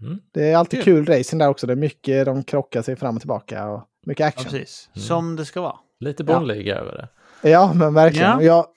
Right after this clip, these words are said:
Speaker 2: jag rekommenderar att se det i efterhand, för man måste alltid spola förbi ganska mycket safety car.
Speaker 3: <laughs>
Speaker 2: Så det, det,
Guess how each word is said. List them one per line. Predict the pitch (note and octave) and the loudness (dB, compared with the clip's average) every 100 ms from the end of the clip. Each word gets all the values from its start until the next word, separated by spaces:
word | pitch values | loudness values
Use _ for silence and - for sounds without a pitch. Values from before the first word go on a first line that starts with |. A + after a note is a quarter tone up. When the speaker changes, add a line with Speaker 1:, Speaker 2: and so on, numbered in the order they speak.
| _ _ | _ _
Speaker 2:
jag | E3 F3 | 2 2
rekommenderar | F#3 G3 G3+ D3 D3 | 4 6 8 8 6
att | |
se | F#3+ A3 | 4 4
det | E3 | 4
i | F3+ | 4
efterhand, | F3+ - C3+ A2+ A#2 | 2 0 -2 -2 0
för | D#3+ | 0
man | D3+ | 2
måste | D#3 D#3+ - | 0 -2 0
alltid | F3 E3+ - C#3+ | 2 2 2 -4
spola | - D3+ D3 | 0 2 2
förbi | E3+ C#3 | 2 2
ganska | C3+ C3+ C3 | 0 -2 -6
mycket | B2+ | -6
safety | B2 A2 - | -4 -4 -6
car. | - G2+ G#2 E3 | -8 -6 -6 -12
Speaker 3:
<laughs> | |
Speaker 2:
Så | - C3 | -10 -4
det, | |
det, | B2+ | -2